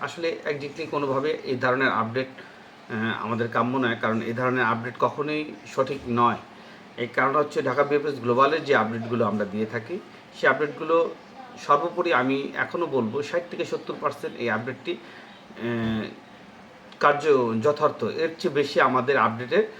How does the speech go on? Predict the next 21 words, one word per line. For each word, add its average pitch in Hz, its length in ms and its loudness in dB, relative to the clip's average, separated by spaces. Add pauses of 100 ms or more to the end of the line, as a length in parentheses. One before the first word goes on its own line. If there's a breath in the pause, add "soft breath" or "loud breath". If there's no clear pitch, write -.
(440 loud breath)
পরিমাপ 165 400 4
করা 127 160 4
সম্ভব 123 380 -2
না। 98 140 -4
এর 123 120 0
কারণ 147 260 2
হচ্ছে 156 260 -4
ঢাকা 127 220 2
ভিএফএস 127 300 2
গ্লোবালে 139 320 4
আপনারা 123 280 0
যারা 110 180 2
গিয়েছেন, 135 400 -2
আপনারা 120 300 0
অনেকেই 135 220 -2
দেখেছেন, 165 380 -4 (420 loud breath)
ওখানে 147 220 -2
প্রচুর 170 280 0
পরিমাণে 165 340 0
ভিড় 147 320 -6
থাকে, 170 320 0